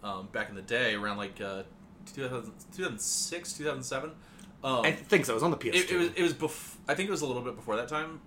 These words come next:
Speaker 1: also, but, um, that was when I was playing World of Warcraft, and I had another friend that was playing Final Fantasy eleven, and I was like,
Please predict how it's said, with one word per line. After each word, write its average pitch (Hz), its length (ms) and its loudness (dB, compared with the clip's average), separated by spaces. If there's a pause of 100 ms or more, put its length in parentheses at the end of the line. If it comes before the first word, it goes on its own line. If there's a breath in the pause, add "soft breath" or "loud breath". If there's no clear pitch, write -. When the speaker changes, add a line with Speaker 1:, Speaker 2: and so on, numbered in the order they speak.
(120)
Speaker 1:
also, 156 360 0
but, 123 360 4 (320 loud breath)
um, 113 380 4 (140)
that 185 140 8
was 175 120 2
when 135 340 0
I 160 120 10
was 196 120 4
playing 147 240 0
World 127 120 2
of 117 60 0
Warcraft, 120 480 2
and 107 260 -2
I 120 140 4
had 127 120 4
another 110 200 -2
friend 104 180 -4
that 98 60 -6
was 101 80 -10
playing 98 240 -6
Final 98 220 -4
Fantasy 98 260 -6
eleven, 98 440 0 (340 loud breath)
and 110 120 2
I - 60 8
was 156 140 4
like, 120 220 6